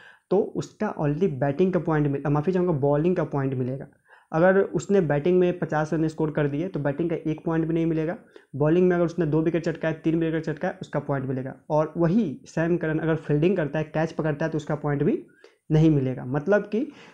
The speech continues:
कुल मिला के इसमें जो पॉइंट मिलेंगे वो है only उसके विकेट के, ठीक है, बस विकेट के पॉइंट मिलेंगे और कोई चीज़ का भी पॉइंट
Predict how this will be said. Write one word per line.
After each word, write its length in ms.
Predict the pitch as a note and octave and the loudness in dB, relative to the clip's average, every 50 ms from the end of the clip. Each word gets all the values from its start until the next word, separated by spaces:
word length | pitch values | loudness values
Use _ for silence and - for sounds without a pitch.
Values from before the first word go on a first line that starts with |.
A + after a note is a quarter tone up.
| _ _ | _ _
कुल 120 | - A3 B3 | 4 6 8
मिला 280 | A#3 G#3 E3+ C#3+ C#3 C#3 | 8 8 6 6 2 -2
के 140 | C#3 - G3+ - - | 0 0 -2 0 0
इसमें 260 | E3+ - - F#3+ G#3+ G#3 | -4 -4 2 4 4 4
जो 100 | G3+ G#3 G#3 - | 4 2 0 0
पॉइंट 280 | D#3 D3+ D#3 F3+ F#3+ F#3 | -2 0 0 0 0 0
मिलेंगे 320 | E3 D#3 D#3 D#3 E3 F#3+ | -2 -2 0 0 0 0
वो 220 | F3+ D3 C#3 D#3+ | 0 0 0 0
है 160 | F3+ G3 G#3+ - | 0 0 -2 -4
only 360 | - D#3 D3 C#3+ D3 F3 G3 - - | -4 -4 -2 0 0 0 -2 -2 -4
उसके 240 | D3 - - - F3+ | -8 -8 -4 -2 -2
विकेट 420 | D3+ B2 C#3+ C#3 - D#3+ C3+ - | -2 -2 -4 -2 0 -2 -2 -2
के, 160 | - C3+ C3 B2+ - _ _ _ _ | -6 -10 -12 -12 -16 _ _ _ _
ठीक 80 | D#3 E3 | -2 -2
है, 120 | B3 - - D3 | -2 -2 -4 -2
बस 200 | C3+ F3+ G3 - E3 | -2 -2 -2 -2 -4
विकेट 280 | D3 D3 D3+ F3 F3 | -4 0 0 -2 -2
के 80 | - F3 | -2 -4
पॉइंट 280 | D3+ E3+ D#3+ D#3+ E3 | -2 -2 -2 0 0
मिलेंगे 240 | E3+ D#3+ E3 F3+ G3 | 0 0 2 0 0
और 300 | F#3 - D#3 D3+ D#3+ D#3+ | 0 0 -2 -2 -2 -2
कोई 300 | D#3+ - - D#3 D#3 D#3 | -4 -4 -2 -2 0 0
चीज़ 200 | D3+ E3 D3 D3 | -2 -4 -6 -4
का 120 | - D#3 C#3+ | -4 -4 -2
भी 100 | C3+ C3+ | -2 -4
पॉइंट 420 | C#3 C#3 C#3+ D#3 G3+ C#4+ - - | -4 -4 -2 0 0 -2 -2 -6